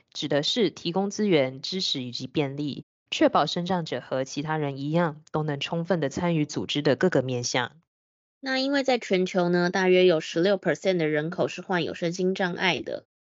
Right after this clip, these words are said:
Speaker 2: 那台湾仅领有身心障碍手册的人数就已经有了一百二十万，相当于在每二十三个人当中就有一人。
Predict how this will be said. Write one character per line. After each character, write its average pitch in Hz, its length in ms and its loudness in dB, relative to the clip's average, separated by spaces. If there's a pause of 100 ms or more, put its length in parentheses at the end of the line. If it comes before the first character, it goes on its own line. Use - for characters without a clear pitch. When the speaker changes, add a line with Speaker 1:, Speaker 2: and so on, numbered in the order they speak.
Speaker 2:
那 294 140 0
台 185 240 0
湾 214 240 -2
仅 156 300 -2
领 151 200 0
有 180 180 2
身 175 220 -2
心 196 200 -2
障 196 140 -2
碍 190 140 2
手 - 340 -4
册 190 220 0
的 147 140 2
人 131 260 -2
数 185 320 -2
就 233 240 2
已 123 80 4
经 156 200 -4
有 101 140 0
了 - 160 -2
一 180 140 -2
百 - 120 0
二 - 120 -2
十 - 160 -8
万， 147 240 0 (340)
相 262 220 -2
当 269 180 0
于 185 140 4
在 185 140 0
每 175 160 0
二 175 160 0
十 - 160 -8
三 180 260 -2
个 185 80 2
人 160 220 0
当 175 200 -2
中 180 220 0
就 190 100 0
有 156 140 2
一 156 200 0
人。 139 380 -6